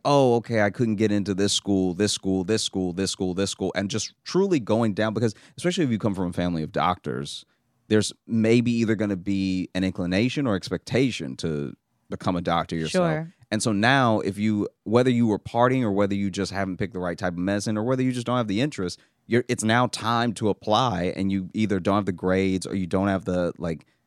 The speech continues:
Speaker 1: just the acumen overall. And now it's like,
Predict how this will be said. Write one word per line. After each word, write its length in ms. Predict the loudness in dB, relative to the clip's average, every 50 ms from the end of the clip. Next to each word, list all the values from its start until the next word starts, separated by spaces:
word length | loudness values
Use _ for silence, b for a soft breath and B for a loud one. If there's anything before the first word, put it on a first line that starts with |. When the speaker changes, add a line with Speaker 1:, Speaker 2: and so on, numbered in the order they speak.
| _ _ _ _ -8
Speaker 1:
just 200 | -6 -4 -4 -2
the 160 | -4 -6 -6 -6 -12 _ _ _ _ _ -4
acumen 500 | -4 -4 -2 0 0 2 2 4 4 4
overall. 760 | 2 2 2 2 2 2 4 4 2 2 0 -2 -4 -6 -10 _ _ _ _ _ _ _ _ _ -4 -2
And 160 | 0 2 2 4
now 300 | 4 4 4 4 2 2
it's 160 | 0 -2 -2
like, 240 | -4 -4 -4 -4